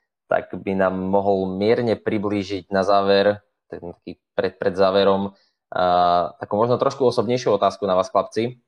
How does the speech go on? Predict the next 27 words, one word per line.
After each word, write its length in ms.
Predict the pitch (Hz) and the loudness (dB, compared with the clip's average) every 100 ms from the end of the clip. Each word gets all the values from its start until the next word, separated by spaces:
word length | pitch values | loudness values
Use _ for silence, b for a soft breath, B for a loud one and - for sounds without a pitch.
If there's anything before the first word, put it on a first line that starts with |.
| _ | _
keďže 280 | 95 87 - | -8 -8 -6
ste 40 | |
mali 200 | 98 98 | -2 0
to 160 | 98 101 | 0 2
live 160 | 98 98 | 2 0
štúdio 400 | - 92 98 95 | -6 0 2 2
aj 240 | 98 92 | 2 0
počas 360 | 92 - 90 90 - - | -6 0 0 0 -8 -18
expanzného 560 | 92 - 92 101 98 | -12 -8 -4 -2 0
draftu, 400 | 104 104 - 117 | 0 0 0 0
aj 160 | 92 - | 0 -4
počas, 480 | 95 95 92 - 92 | -4 0 0 0 -2
eh, 40 | 87 87 87 85 | 0 2 2 0
draftového 400 | 87 - 104 98 | -2 -2 -2 -2
štúdia, 480 | 101 98 110 127 - _ _ _ _ _ _ | -4 0 2 0 -8 _ _ _ _ _ _
tak, 320 | 92 - - | -2 0 0
eh, 40 | |
ako 440 | 92 92 87 101 127 | 4 4 2 -4 -6
ste 240 | 120 120 | -6 -4
to 80 | 107 | -2
tam 320 | 101 95 90 | 0 -2 -2
vy 160 | 90 92 | -4 -4
štyria 480 | 90 - 107 117 101 | -6 -6 0 0 0
chalani 480 | 92 92 95 92 | 0 0 0 -4
v 40 | - | -6
tom, 160 | - 85 82 85 | -8 -6 -8 -12
v 340 | _ _ _ | _ _ _